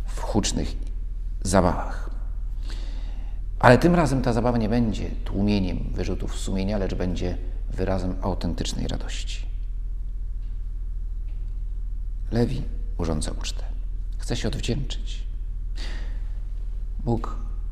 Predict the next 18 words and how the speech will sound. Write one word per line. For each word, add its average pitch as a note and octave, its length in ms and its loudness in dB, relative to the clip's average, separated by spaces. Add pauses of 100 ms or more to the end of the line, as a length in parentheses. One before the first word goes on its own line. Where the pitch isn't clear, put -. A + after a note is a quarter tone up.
(120)
nie G2+ 200 0
chce - 340 -4
od - 200 -2
nas - 280 -4 (100)
żadnej - 400 -2
zapłaty - 460 -2
za E2+ 120 0
swoje F2+ 280 0
dary, F#2 240 0 (220)
bo - 60 -2
to G#2+ 100 -2
są G2 240 0
dary. G2 240 2 (800)
To, - 100 -2
co A#2 120 -2
nam A2+ 160 4
daje, B2+ 220 4
jest A2 260 0